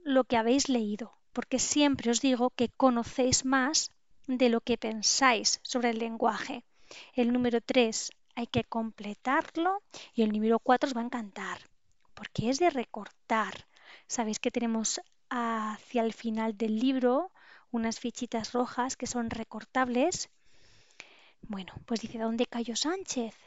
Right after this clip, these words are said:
Recorta y pega en orden. Y luego ya tenéis que explicar el peligro que corrió Sánchez en cada lugar.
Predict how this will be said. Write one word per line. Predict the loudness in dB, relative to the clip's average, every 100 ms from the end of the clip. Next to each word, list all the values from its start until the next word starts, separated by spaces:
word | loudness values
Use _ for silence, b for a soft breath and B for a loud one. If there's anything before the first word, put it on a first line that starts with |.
| _ -8
Recorta | -6 -2 0 0 0 -2 -2 -6 _ -14
y | -4
pega | 2 2 2 -4 _ _
en | -4 0 4
orden. | 4 4 0 -2 -10 -18 -20 -20 -20 -20 -20 -20 -20 -20 -20 -6
Y | -4
luego | -2 -2
ya | 0
tenéis | 0 -2 -2
que | -6
explicar | -6 -4 0 2
el | 2
peligro | 2 4 4 4 2 2
que | 0
corrió | 0 -2 -2
Sánchez | -2 -4 -4 -4 -4
en | -4
cada | -6 -8 -10
lugar. | -14 -8 -6